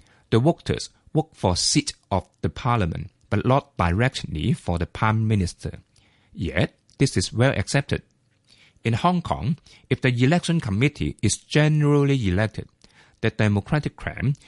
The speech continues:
may not insist on direct C E voting. Election method is just a means, but not the end. Whenever examples from Western countries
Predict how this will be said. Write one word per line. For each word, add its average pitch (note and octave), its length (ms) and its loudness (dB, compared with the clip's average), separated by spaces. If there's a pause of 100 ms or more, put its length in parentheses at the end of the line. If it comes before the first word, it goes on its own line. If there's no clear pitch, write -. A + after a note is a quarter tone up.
(140)
may G#2+ 180 4
not C3+ 340 4
insist G2 540 0
on E2+ 260 -2
direct F2+ 560 0
C A2 300 0
E G#2 240 2
voting. - 420 -6 (1080)
Election C#3+ 480 2
method - 420 -2 (260)
is A2 140 0
just - 340 -4
a F2+ 120 0
means, F2 560 -2 (280)
but - 120 -8
not G#2+ 240 -2
the - 160 -6
end. D#2+ 300 0 (1400)
Whenever E3+ 380 4
examples D#3 800 -2 (140)
from G#2 280 -2
Western C3+ 420 0
countries A2+ 680 -2